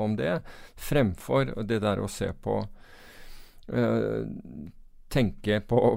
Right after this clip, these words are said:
på, på ri-, på risikoen. Hva hvis dette, hva hvis vi nå får et tyve prosent fall i aksjemarkedet? Som man sier, at på et eller annet tidspunkt så får, får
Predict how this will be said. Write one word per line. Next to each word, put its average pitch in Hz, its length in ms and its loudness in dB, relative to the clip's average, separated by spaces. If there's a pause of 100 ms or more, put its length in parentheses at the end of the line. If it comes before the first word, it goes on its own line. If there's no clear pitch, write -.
(200)
på, 110 80 2 (480)
på 113 160 6
ri-, 101 160 -2 (160)
på 117 160 4
risikoen. 123 480 0
Hva 107 400 2
hvis - 240 -8
dette, 110 320 -2
hva 101 200 4
hvis 113 180 -6
vi 107 100 0
nå 104 80 0
får 104 320 -2
et 123 160 -8
tyve 107 240 2
prosent 101 320 -4
fall 101 240 -2
i 107 140 -2 (100)
aksjemarkedet? 107 400 -2
Som 117 80 2
man 117 80 -2
sier, 107 240 0
at - 80 -14
på 113 80 2
et 110 80 0
eller 131 140 0
annet 127 100 0
tidspunkt 113 240 -4
så 120 80 -4
får, 95 320 2
får 98 160 2